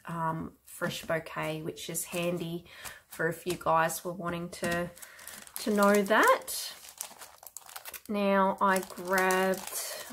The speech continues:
I might go into these next, the thickers, which are all floral pieces, which is something different. Um,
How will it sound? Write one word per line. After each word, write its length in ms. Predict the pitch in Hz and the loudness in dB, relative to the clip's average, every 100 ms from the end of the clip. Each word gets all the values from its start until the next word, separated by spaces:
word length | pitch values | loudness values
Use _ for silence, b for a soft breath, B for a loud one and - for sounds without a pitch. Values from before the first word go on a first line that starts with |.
| - | -12
I 60 | 175 | -8
might 260 | 175 190 | -4 -4
go 120 | - 185 | -2 -2
into 340 | 180 - - | -2 -6 -6
these 360 | 175 175 175 175 | -4 -2 -4 -2
next, 760 | 175 240 - - - - B B B B B - - | 2 2 2 -6 -6 -6 B B B B B -8 6
the 400 | 202 202 196 196 | 10 12 12 8
thickers, 1120 | - 381 392 480 370 208 165 160 - - - - | 4 0 4 4 6 6 2 0 0 0 -4 -2
which 300 | 214 214 - | 0 0 0
are 160 | 247 - | -2 0
all 380 | 220 226 233 233 | 2 4 4 0
floral 500 | 233 - 208 196 202 | -4 -4 2 4 4
pieces, 1080 | 202 226 190 - - 156 147 156 - - - - - - - B B B B B | 0 -4 -2 -2 0 0 0 0 0 0 -4 -10 -20 -20 -20 B B B B B
which 260 | 190 190 202 | -2 0 0
is 100 | 190 | 2
something 480 | - 202 214 226 | 4 4 4 0
different. 800 | 233 196 196 - 214 302 294 - - | 0 -2 -2 0 2 2 -2 -8 -4
Um, 480 | 190 190 190 190 | 0 2 2 0